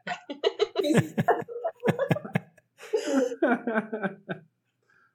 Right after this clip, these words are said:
Speaker 1: Ya para no hacerles el cuento más largo, ahora sí, eh, llega él entonces, obviamente ya en la Segunda Guerra Mundial, ya saben, los campos de concentración, eh, él es designado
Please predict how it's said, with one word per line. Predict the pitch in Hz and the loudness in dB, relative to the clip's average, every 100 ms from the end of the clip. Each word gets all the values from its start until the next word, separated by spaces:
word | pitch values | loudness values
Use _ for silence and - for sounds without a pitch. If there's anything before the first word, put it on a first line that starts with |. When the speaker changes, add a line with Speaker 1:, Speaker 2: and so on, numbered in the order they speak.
| _ _ _ _ _ _ _ _ - | _ _ _ _ _ _ _ _ 2
Speaker 1:
Ya | 277 | 4
para | 370 370 | 6 6
no | 339 | 6
hacerles | 381 370 | 4 2
el | 339 - | 2 2
cuento | 285 302 | 2 4
más | 311 311 302 | 4 2 4
largo, | 285 277 | 2 2
ahora | 285 294 | 2 0
sí, | 302 302 - _ _ | -2 -10 -12 _ _
eh, | 240 226 226 226 226 220 - _ _ _ | -2 0 -2 -2 -2 -6 -10 _ _ _
llega | 202 247 330 330 311 | -4 4 4 6 4
él | 302 | 4
entonces, | 320 311 330 269 247 240 175 | 2 2 0 -2 -4 -8 -10
obviamente | 170 196 240 247 233 | -10 -6 -6 -2 -2
ya | 208 | -2
en | |
la | 208 | -6
Segunda | 214 240 247 254 | -2 0 0 -2
Guerra | 262 262 277 | -2 0 0
Mundial, | 285 285 294 285 | 0 2 2 0
ya | 277 233 | -2 -4
saben, | 247 240 247 | -4 -2 -2
los | 240 | -4
campos | 240 220 226 240 | -6 -8 -4 -2
de | 240 | -2
concentración, | 262 254 269 294 285 320 302 302 - _ _ _ _ _ | -6 -6 -4 -4 -4 -4 -4 -6 -12 _ _ _ _ _
eh, | 226 240 247 240 - - - | 0 2 4 4 0 -4 4
él | 277 294 320 320 | 8 8 6 2
es | 311 311 | 0 -2
designado | 320 311 285 269 262 294 349 | -6 -4 -2 0 2 2 0